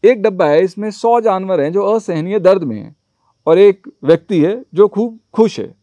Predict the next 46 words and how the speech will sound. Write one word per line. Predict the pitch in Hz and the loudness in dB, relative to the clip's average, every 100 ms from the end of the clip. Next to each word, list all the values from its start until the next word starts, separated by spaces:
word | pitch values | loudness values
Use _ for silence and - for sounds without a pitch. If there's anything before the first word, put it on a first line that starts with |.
| _ - | _ -12
you | |
know, | 160 139 | -12 -10
जैसे | 135 | -10
शहर | 147 175 170 | 0 2 2
में | 175 | 2
वाले | 160 151 156 | 0 0 0
लोग | 139 139 _ - | -2 -4 _ -4
खुश | 170 165 | -2 0
होते | 123 120 | -2 -4
हैं | 120 | -4
मॉल | 123 127 127 | 0 2 2
जाके | 113 107 110 | 0 -4 -8
सामान | 131 123 110 | -6 -6 -6
खरीद | 107 113 - | -10 -14 -14
के। | - _ _ _ _ _ _ _ _ _ _ - | -20 _ _ _ _ _ _ _ _ _ _ 0
एक | 240 254 | 2 2
ये | 254 | 0
सिनेरियो | 226 233 208 214 165 | 0 0 0 2 2
है | 175 | 2
जहाँ | 208 196 202 | 2 -2 0
पे | 214 220 226 - _ _ _ _ _ - | 4 4 4 -2 _ _ _ _ _ -2
सौ | 214 240 | 2 4
जानवर | 233 226 226 196 | 2 0 -2 -2
हैं | 208 247 _ _ _ _ - | -4 -8 _ _ _ _ -20
जो | 175 220 | -2 2
अब | 262 277 _ _ _ _ _ _ | 2 0 _ _ _ _ _ _
मॉडरेटली | 190 214 240 262 240 247 | -2 0 2 0 0 2
ओके | 202 147 | 2 0
हैं, | 123 | -6
उस | 143 170 _ - | -6 -8 _ -2
असहनीय | 208 196 175 190 185 | 0 0 -4 -4 0
दर्द | 165 170 | 0 0
से | 190 | -2
बाहर | 143 151 156 | 0 0 0
हैं, | 127 | -2
और | 185 | -4
ये | 190 | -2
जो | 190 | 0
एक | 185 196 | 0 0
व्यक्ति | 180 - 139 | -2 -6 -6
है | 165 | -6
जिसने | 165 147 185 | -6 -10 -10
उनकी | 170 170 | -10 -6
मदद | 151 170 180 | -2 -2 -2
करी | - 131 | -2 -2
है | 170 | -4